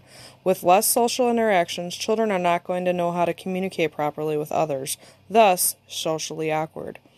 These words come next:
If children are going to have more screen time to learn, the children need more time to be active outside and less video games.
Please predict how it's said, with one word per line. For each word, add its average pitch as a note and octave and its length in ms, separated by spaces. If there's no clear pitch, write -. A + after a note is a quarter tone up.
If G3+ 100
children D#4 320
are C#4+ 80
going A#3 220
to G#3+ 40
have G3+ 200
more F#3 180
screen F3+ 320
time E3+ 280
to E3 60
learn, D3+ 300
the F3 140
children G#3+ 340
need G3 160
more F3+ 220
time F3 240
to E3 60
be E3 120
active D#3+ 320
outside D#3 480
and D#3+ 160
less D3+ 180
video E3+ 300
games. D3 420